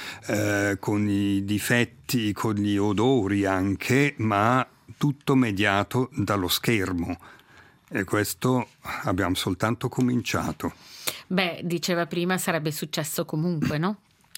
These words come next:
Speaker 1: Penso di sì, mm, perché la tecnologia lo porta, però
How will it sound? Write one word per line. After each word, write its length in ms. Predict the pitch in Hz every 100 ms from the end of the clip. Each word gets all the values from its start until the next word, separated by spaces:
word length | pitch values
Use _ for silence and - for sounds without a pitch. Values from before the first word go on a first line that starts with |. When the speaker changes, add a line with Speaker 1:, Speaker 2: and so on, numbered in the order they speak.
| - -
Speaker 1:
Penso 360 | 92 85 -
di 160 | 87 87
sì, 300 | - 156 -
mm, 300 | 107 101 92
perché 280 | 82 92 -
la 140 | 98 87
tecnologia 760 | 101 - 95 95 92 120 110
lo 120 | 92
porta, 600 | 85 135 127 110 - 87 - - - - -
però 580 | 107 90 90 101 131